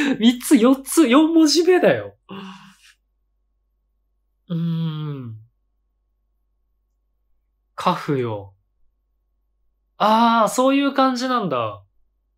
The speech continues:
<laughs> こんな感じになりたいのね。しかも今、Gまでしか書いてなかったけど。<laughs> そしてそれを、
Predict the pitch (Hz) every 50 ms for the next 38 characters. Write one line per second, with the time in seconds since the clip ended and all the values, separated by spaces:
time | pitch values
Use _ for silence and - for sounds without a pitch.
0 | _ _ _ _ _ _ _ _ _ _ _ _ _ _ _ - - - 679 659
1 | - - - 269 - - - 262 254 269 277 269 269 269 254 247 262 262 254 262
2 | 247 254 247 220 170 135 131 151 185 196 - - - 277 226 202 196 190 165 151
3 | 147 - 262 294 294 294 277 220 185 160 147 - - 170 143 - - 202 - -
4 | - 190 - - - - 151 - - - 139 - 160 - - _ _ _ _ -
5 | - 294 302 294 277 269 262 240 - 180 170 - 220 - - 233 226 226 240 240
6 | 233 226 214 - - -